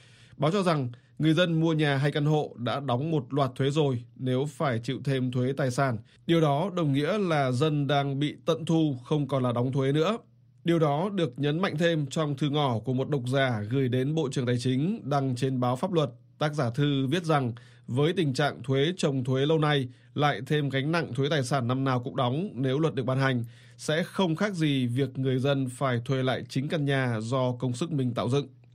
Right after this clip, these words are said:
Với bề dày kinh nghiệm và hiểu biết trực tiếp về lĩnh vực nhà đất ở Việt Nam,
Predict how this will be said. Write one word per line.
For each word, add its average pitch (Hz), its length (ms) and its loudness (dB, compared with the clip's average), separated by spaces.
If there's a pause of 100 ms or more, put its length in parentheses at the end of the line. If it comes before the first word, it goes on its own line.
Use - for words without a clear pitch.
(760)
Với 156 260 4
bề 202 160 2
dày 143 120 2
kinh 156 160 0
nghiệm 156 260 4
và 131 380 0
hiểu 131 260 2
biết 165 260 -2
trực 120 220 -2
tiếp 208 160 2 (140)
về 127 340 0
lĩnh 127 240 -2
vực 156 180 -2
nhà 127 120 0
đất 113 180 0
ở 123 120 -2
Việt 123 120 0
Nam, 135 240 2